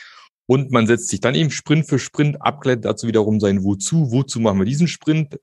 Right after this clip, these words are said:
wie zahlt dieser Sprint wiederum in die, das Ziel übergeordnet ein, um nachher wieder ans Ziel zu kommen. Also wenn man sich das vorstellt, auf die Corona-Pandemie beispielsweise bezogen, könnte man ja sagen, Ziel wäre,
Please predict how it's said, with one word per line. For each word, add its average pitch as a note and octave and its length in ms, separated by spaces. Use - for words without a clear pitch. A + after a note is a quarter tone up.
wie A#2 220
zahlt A2+ 260
dieser B2 180
Sprint B2 300
wiederum A2 400
in A2 220
die, G#2 340
das - 240
Ziel D#3 180
übergeordnet B2+ 580
ein, A2+ 280
um G#2 120
nachher G2 200
wieder F#2 140
ans F#2 140
Ziel A#2 180
zu - 120
kommen. - 240
Also G#2 180
wenn A#2+ 60
man B2 180
sich A2 140
das G#2+ 100
vorstellt, C#3+ 440
auf A2 100
die A2+ 100
Corona-Pandemie C#3+ 800
beispielsweise B2+ 540
bezogen, A#2 320
könnte A2 180
man G#2+ 160
ja G2+ 80
sagen, G#2 380
Ziel B2+ 300
wäre, G#2+ 420